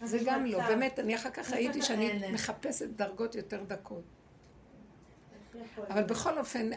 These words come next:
Speaker 1: אל, תז-, אני יודעת שאם אני, המחשבה הזאת תתרחב לי, אני אזיק למישהו שאני מפחדת עליו, אז לא
Speaker 3: נכון.
Speaker 1: כדאי לי.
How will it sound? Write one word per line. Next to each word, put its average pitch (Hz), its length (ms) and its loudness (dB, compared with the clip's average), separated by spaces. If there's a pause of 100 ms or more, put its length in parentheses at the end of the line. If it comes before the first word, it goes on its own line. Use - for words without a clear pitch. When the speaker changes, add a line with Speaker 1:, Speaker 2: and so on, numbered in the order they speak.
(180)
Speaker 1:
אל, 277 120 -2 (760)
תז-, 220 220 -4 (100)
אני 269 180 2
יודעת 254 440 4
שאם 226 220 4
אני, 262 400 2 (180)
המחשבה 208 500 -2
הזאת 202 440 -4 (280)
תתרחב 220 600 -4
לי, 202 140 0
אני 180 200 -4
אזיק 226 340 -4 (480)
למישהו 196 720 2
שאני 208 280 0
מפחדת - 580 -2
עליו, 190 400 0 (500)
אז - 160 -2
לא 359 80 4
Speaker 3:
נכון. - 160 -2
Speaker 1:
כדאי 427 240 -2
לי. 240 140 0